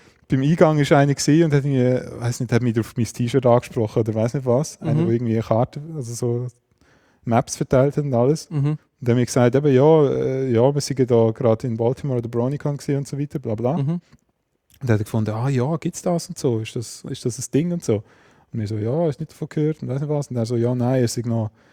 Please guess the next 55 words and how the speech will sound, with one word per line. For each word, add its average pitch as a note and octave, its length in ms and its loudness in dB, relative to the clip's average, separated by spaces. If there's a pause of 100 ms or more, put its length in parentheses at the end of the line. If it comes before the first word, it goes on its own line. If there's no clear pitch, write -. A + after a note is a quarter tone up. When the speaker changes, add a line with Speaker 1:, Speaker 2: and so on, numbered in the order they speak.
(220)
Speaker 1:
sei - 160 -6
noch A#2 140 0
neu C3 340 4
und D3+ 120 -2
so D3+ 360 6
und C3 120 0
weiss B2+ 160 0
nicht D3+ 120 -2
was. C#3+ 240 0
Und B2 60 -6
dann G#2+ 100 -6
so, - 120 -18
ja, - 100 -16
er A#2+ 100 -10
mü-, A2+ 200 -10
er A#2 240 -10
müsse A#2 280 -8
sich, - 120 -16
er A#2 60 -8
müsse A2+ 200 -4
sich - 120 -12
mal A2+ 180 -2
in-, A#2 120 -6 (160)
informieren D3 540 -2
und G3 120 -4
so. F3+ 260 0
Und B2+ 200 -4
Speaker 2:
Mhm. D#3 240 2 (340)
Speaker 1:
ja, C#3 300 4
wir B2 100 0
sehen C#3 220 0
die D3 80 -4
dann C3+ 160 4
an B2+ 100 6
der B2 60 -2
BronyCon B2 600 4
<laughs> - 40 2
oder D#3+ 220 4
irgend E3 200 4
so E3+ 120 6
etwas, C#3 280 0
hab C3+ 100 -2
ich C3 80 -2
gesagt. A2+ 340 -2
Speaker 2:
Okay. E3+ 400 4 (120)
Speaker 1:
Ja, G#2 260 2 (240)
aber G#2+ 240 4
ja, G#2+ 160 6
das - 480 -8
war A#2 140 4
recht - 180 -4
cool G#2 140 0
gewesen. G#2+ 220 -6 (800)
Und, A#2+ 420 4
ähm, A2+ 380 6